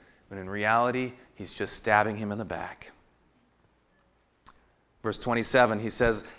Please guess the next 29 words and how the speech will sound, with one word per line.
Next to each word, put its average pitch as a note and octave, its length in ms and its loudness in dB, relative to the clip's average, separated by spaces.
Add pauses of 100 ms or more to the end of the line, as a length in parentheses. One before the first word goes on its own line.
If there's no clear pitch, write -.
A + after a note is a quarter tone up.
(180)
"And A#2+ 120 0
he, D#3 280 2
Ziba, C#3+ 340 4
slandered D3+ 540 4
your E3 100 2
servant D3+ 460 -2 (580)
to D#3+ 120 0
my, C3+ 160 -4
uh, C3 320 -4 (260)
to E3+ 140 0
my D3 200 4
lord B2+ 280 2
the A#2+ 80 -4
king. E2+ 360 -12 (800)
My C#3 180 8
lord E3+ 240 6
the F3 80 2
king F#3 220 0
is D3+ 100 0
like D#3 180 6
an D#3 80 0
angel F#3 360 2
of G3+ 120 -2
God, F#2+ 460 4
so C#3 160 0
do C#3 220 2
whatever C#3 440 4
pleases G2+ 600 -4
you. F2 260 -8